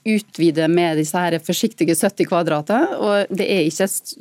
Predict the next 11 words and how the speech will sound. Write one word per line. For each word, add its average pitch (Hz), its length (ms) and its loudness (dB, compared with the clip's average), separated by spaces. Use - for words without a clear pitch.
veldig 170 280 0
stort 165 280 0
fotavtrykk, 156 720 -2
eh, 147 480 -2
utover 165 380 -2
det 156 160 -2
som 160 140 4
er 151 120 0
der 147 220 -2
i - 20 -2
dag. 156 240 -2